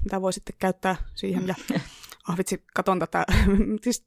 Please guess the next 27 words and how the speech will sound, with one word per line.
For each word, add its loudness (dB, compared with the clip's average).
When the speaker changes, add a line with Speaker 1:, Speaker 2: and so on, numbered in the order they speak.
Speaker 1:
tätä 2
anglismien 6
määrää, 2
kun -4
aletaan 2
puhua 2
pelitermeistä, 0
siis -4
tässä 0
Speaker 2:
Joo. -2
Speaker 1:
niinku 2
joka 0
toinen -2
sana -4
on -2
joku -4
tämmönen -2
englannista 0
väännetty 2
Speaker 2:
No 4
se 0
on -2
aina -2
niin. -4
Speaker 1:
juttu. 0
Speaker 2:
Joo, -2
kyllä. -2